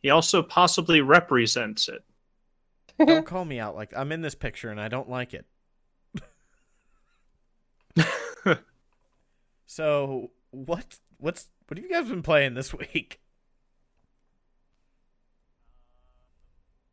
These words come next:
Speaker 1: Um, well,
Speaker 2: Cyberpunk? Cyberpunk.
Speaker 1: lots of Cyberpunk. I, let's see.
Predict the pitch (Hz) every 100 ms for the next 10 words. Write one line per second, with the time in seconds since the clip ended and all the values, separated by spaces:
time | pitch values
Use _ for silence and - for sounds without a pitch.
0 | _ - 123 120 123 123 123 127 123 -
1 | 123 123 120 _ _ _ _ 135 143 127
2 | 135 110 135 160 156 165 - _ _ -
3 | 147 147 143 123 127 113 113 135 - 127
4 | - 123 147 120 127 117 131 - - _
5 | _ _ _ _ _ _ _ _ _ _
6 | _ _ _ _ _ _ _ _ _ _
7 | _ _ 113 110 110 _ _ _ _ _
8 | _ 143 120 - 135 117